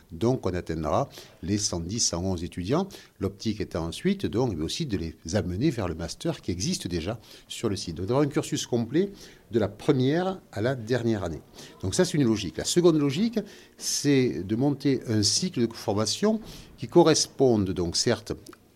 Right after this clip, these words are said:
aux ex-, exigences pour délivrer un diplôme national de grade licence, mais qui correspondent à des matières et à une technique pédagogique permettant de réussir le concours.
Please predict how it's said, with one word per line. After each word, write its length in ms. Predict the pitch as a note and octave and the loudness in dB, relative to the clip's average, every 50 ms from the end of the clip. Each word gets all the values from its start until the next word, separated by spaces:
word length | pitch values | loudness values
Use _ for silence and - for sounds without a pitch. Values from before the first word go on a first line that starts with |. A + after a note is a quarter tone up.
| _ _ - | _ _ -2
aux 140 | A#2+ A2+ G2+ | 0 0 2
ex-, 400 | - C3+ C3+ - - - G2+ G#2 | 2 0 0 0 -2 -4 2 2
exigences 580 | A#2 A2+ G#2+ A#2+ A2 A#2 A#2+ A#2+ A2 - - - - - | 2 2 2 2 4 4 4 4 4 0 -4 -6 -8 -6
pour 280 | - F#2+ F#2 F2 D#2 D#2 | -4 -2 -2 -2 -2 -4
délivrer 540 | D2 E2+ A2 A#2 A2+ A#2 A2 F#2+ G#2 A2 A2+ | -2 0 2 2 2 2 0 2 2 2 2
un 60 | F#2+ | 2
diplôme 440 | F2+ E2+ F#2+ F#2 - A2+ F#2+ F#2 F2 | 2 -2 -4 -2 0 0 0 0 -2
national 460 | F2 E2+ - - F#2+ F#2+ G2 F#2+ F2 | -4 -6 -6 -4 -2 -2 -2 -2 -2
de 80 | E2+ | -4
grade 220 | E2 D#2 D2 D#2+ F#2+ | -4 -4 -6 -6 -4
licence, 420 | A#2+ C3+ - G#3 A3 G#3+ - - - - - - - - - - - - - | -6 -4 0 0 0 0 0 -4 -8 -14 -14 -18 -18 -18 -20 -20 -14 -4 0
mais 260 | A2+ C3+ D3 C#3 A2+ - - - _ | 4 4 4 4 2 -2 -14 -20 _
qui 220 | - - B2 B2+ | -10 -6 -6 -6
correspondent 720 | - - C3+ A#2+ A#2+ - - - - C#3+ C3+ A#2 G#2+ F2 | -2 0 0 2 2 0 -2 -2 0 2 2 4 2 2
à 40 | D#2+ | 0
des 120 | C#2+ E2+ | -4 -4
matières 680 | D#2+ F2 G#2+ C3 B2+ - - - G3 A3 G#3+ F#3 - - - | -2 0 0 -2 -2 -4 -2 0 0 2 2 0 -2 -6 -4
et 300 | - A#2 A#2 A#2+ A#2 - - - | 0 2 2 2 2 0 -6 -6
à 120 | A2+ G2+ | -4 -2
une 200 | F#2 F2+ F2+ E2+ | -2 -2 -4 -6
technique 420 | - - F3 E3+ E3 D#3+ D#3+ D#3 - | 2 4 4 4 6 4 2 2 4
pédagogique 680 | - A#2+ G#2 G#2 G#2 G2+ G#2 A2 G#2+ E3+ A3 - - G#2+ - - | 2 4 6 6 4 4 4 2 4 2 2 0 -2 -6 2 4
permettant 400 | E3+ D3+ C3+ C#3 B2+ C3 F3+ F#3+ | 4 6 6 4 2 2 0 0
de 140 | F3+ D#3+ | 0 -2
réussir 340 | C3 A2+ A2 G#2+ - - D#3 | -2 -2 -2 -2 -2 -2 -2
le 60 | C#3 | -2
concours. 400 | - - A#2+ G#2+ D2+ E2+ - - | -2 -2 -4 -4 -4 -8 -8 -10